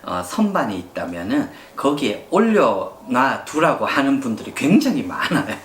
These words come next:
<laughs> 많은데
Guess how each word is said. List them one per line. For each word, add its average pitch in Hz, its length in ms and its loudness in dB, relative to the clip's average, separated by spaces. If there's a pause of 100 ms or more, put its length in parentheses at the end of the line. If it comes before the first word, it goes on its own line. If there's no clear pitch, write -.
(680)
<laughs> - 680 -18
많은데 110 800 -2